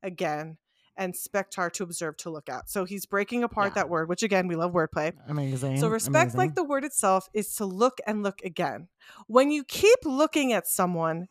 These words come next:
Speaker 1: you're bound to see their flaws. But the fact that you nonetheless want to keep looking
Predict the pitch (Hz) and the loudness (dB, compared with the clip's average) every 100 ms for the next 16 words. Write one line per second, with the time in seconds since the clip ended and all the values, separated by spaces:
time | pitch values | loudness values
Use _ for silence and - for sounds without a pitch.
0 | - 190 170 247 262 311 339 - 294 - | -4 -4 0 8 10 10 8 -2 -2 -2
1 | 220 214 196 196 - 160 160 135 - - | -4 -4 -2 -2 -4 -6 -2 -2 -6 -14
2 | - - - _ - 302 320 269 - - | -16 -20 -20 _ 0 2 4 2 0 4
3 | 320 440 - 294 269 247 240 254 294 302 | 6 6 2 0 0 0 4 6 6 4
4 | 294 233 226 214 185 226 277 302 - - | 2 2 0 -4 2 4 4 -2 -10 -6
5 | 285 - 185 202 214 - 165 170 | -8 -6 -2 0 0 0 -4 -6